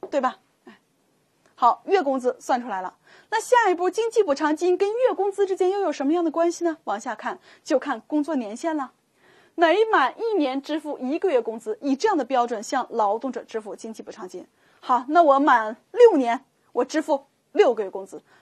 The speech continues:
满七年支付七个月工资，满八年支付八个月工资，没问题。接着继续往下看，那六个月以上不满一年的呢？说我六年零八个月，那那八个月属于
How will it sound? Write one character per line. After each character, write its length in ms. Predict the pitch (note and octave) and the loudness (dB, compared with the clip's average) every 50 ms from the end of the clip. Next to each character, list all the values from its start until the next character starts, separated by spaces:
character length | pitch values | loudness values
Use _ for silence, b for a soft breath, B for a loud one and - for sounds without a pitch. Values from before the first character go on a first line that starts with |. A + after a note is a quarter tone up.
| b | b
满 180 | - D4+ D#4 D#4 | 0 2 2 2
七 220 | - - A#4+ B4 | 0 0 -2 0
年 220 | A4 D#4 D4 D4+ C#4+ | 2 2 2 0 0
支 120 | - E4+ | -2 -4
付 160 | C#4+ D4 - - | -4 -6 -8 -14
七 220 | _ - - F4 D4 | _ -4 -2 -2 0
个 80 | C4+ | 0
月 20 | B3 | -2
工 140 | A#3 A#3 A3+ | -2 -4 -6
资， 180 | A#3 A#3+ - _ | -6 -8 -8 _
满 240 | - B3+ A#3+ A3 A3 | -2 -2 -2 -2 0
八 180 | - E4 D#4 D#4+ | 0 2 2 2
年 160 | C#4 - A3+ | 2 0 -4
支 160 | - - B3 | -8 -10 -10
付 140 | A3 G#3+ - _ _ | -10 -12 -18 _ _
八 180 | C4 B3+ B3 | 0 0 0
个 100 | B3 A#3+ | 0 -4
月 60 | G#3 | -6
工 180 | G3 - A3 A3+ | -4 -4 -6 -6
资， 220 | A3 C4+ C#4 - - _ _ _ _ _ _ _ | -6 -6 -8 -8 -10 _ _ _ _ _ _ _
没 120 | G#3 A#3 | -8 -8
问 120 | A3+ G#3+ G#3 | -8 -8 -10
题。 180 | - - - _ _ _ | -12 -16 -20 _ _ _
接 180 | - - C#4+ B3+ | 0 2 4 4
着 140 | B3 A#3+ G#3 | 4 2 -2
继 120 | - C4+ | -6 -8
续 120 | A#3+ C4+ | -8 -8
往 100 | A3+ G3 | -8 -8
下 140 | - B3+ A#3 | -8 -8 -6
看， 240 | - C#4 B3+ - - _ b b b b b b b b b b | -6 -6 -6 -8 -8 _ b b b b b b b b b b
那 120 | - G#4+ G#4+ | -2 0 2
六 300 | G4+ B4 B4 C5 A#4+ G4 | 4 4 6 6 6 4
个 140 | D#4 F#4 F4+ | 2 2 0
月 160 | F4+ G4+ G4 | 0 2 0
以 100 | D#4 B3+ | 0 -2
上 280 | D4 - G#4+ G4+ F4+ E4+ | -2 -2 -2 -2 0 0
不 100 | G4+ G4+ | -2 -2
满 240 | E4+ A#3+ B3 D#4+ | -2 -2 -2 -4
一 80 | G4 F#4+ | -4 -6
年 240 | E4 D4 C4 B3+ C4 | -6 -6 -6 -8 -8
的 80 | D4+ | -8
呢？ 160 | C#4+ D4+ D4+ - _ _ _ _ _ _ _ _ _ _ | -8 -8 -10 -12 _ _ _ _ _ _ _ _ _ _
说 160 | _ - G#4+ G#4 | _ 0 2 4
我 340 | F#4+ D4+ C4+ B3 A#3+ - - _ | 6 6 6 6 4 2 -2 _
六 320 | G#4+ B4+ C5 C5 A#4 G#4 | 8 10 12 12 12 10
年 360 | F4 D4+ C#4 C#4+ E4+ G4 F#4 - _ _ | 6 4 4 4 2 2 0 -4 _ _
零 400 | - C4 C#4+ C4+ C#4 E4 F#4 - _ _ _ _ _ _ | -4 0 2 2 4 2 0 -4 _ _ _ _ _ _
八 180 | - D#4+ D#4 D4+ | 4 4 4 2
个 100 | C#4+ C4 | 0 -4
月， 160 | A3+ - - _ _ _ _ _ _ _ _ _ _ _ _ _ _ _ _ _ _ _ _ _ _ _ _ _ _ | -6 -8 -10 _ _ _ _ _ _ _ _ _ _ _ _ _ _ _ _ _ _ _ _ _ _ _ _ _ _
那 80 | - A#4 | -4 0
那 100 | A#4 A#4 | 2 2
八 320 | A4+ - - A#4 A#4 A#4 A#4 | 4 6 6 4 4 4 2
个 120 | - G4+ | 0 0
月 260 | G4 A#4+ A#4 G#4+ G4 | 4 4 4 4 4
属 220 | - - D#4 C4 A#3+ | 0 -2 -4 -6 -4
于 260 | A#3+ B3+ C#4+ D#4 | -2 0 2 2